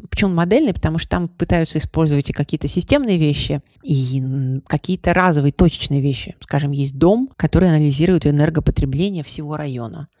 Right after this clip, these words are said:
и пытается прогнозировать, где, когда, сколько энергии потребуется, и перераспределять эту энергию таким образом, чтобы минимально брать из сети и, соответственно, максимально отдавать в сеть обратно, да, то есть там генерировать свою энергию и меньше тратить на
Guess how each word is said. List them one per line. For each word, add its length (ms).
и 100
пытается 460
прогнозировать, 960
где, 240
когда, 300
сколько 340
энергии 300
потребуется, 640
и 140
перераспределять 840
эту 180
энергию 260
таким 280
образом, 480
чтобы 360
минимально 540
брать 260
из 100
сети 480
и, 200
соответственно, 500
максимально 600
отдавать 340
в 40
сеть 220
обратно, 520
да, 140
то 100
есть 120
там 100
генерировать 500
свою 260
энергию 340
и 40
меньше 300
тратить 460
на 380